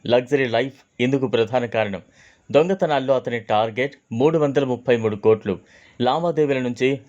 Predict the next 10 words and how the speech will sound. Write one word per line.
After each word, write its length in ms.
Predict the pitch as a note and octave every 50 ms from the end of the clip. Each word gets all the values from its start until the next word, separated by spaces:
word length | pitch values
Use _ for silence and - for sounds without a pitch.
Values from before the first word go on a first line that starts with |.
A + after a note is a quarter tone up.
| -
లగ్జరీ 420 | A2+ A#2+ B2 B2 A#2+ C3 B2+ B2 A#2
బట్టలు, 520 | G2 A#2 A2+ - - C#3 D3 E3 F3 E3+ - -
కార్లు 300 | A#2+ A#2 A#2+ A#2+ A#2+ B2
కొనుగోలు 420 | A#2 - A2+ A2 G#2 A2+ A2+ A2 G#2+ -
చేస్తూ 360 | A2 G#2 - - C3+ A2+ F#2 - - - - _ _ - G#2+ G#2+ A#2
రిచ్ 320 | C#3+ D#3 D3+ - - A#2
లైఫ్ 300 | B2 A#2+ C3+ C#3 C#3 C#3
ఎంజాయ్ 360 | B2 B2 A#2+ C3 C3 A#2+ B2+
చేస్తూ 260 | A#2+ A2+ - - B2
ఉంటాడు. 320 | A2+ A2 G2+ A2 G2+ F2+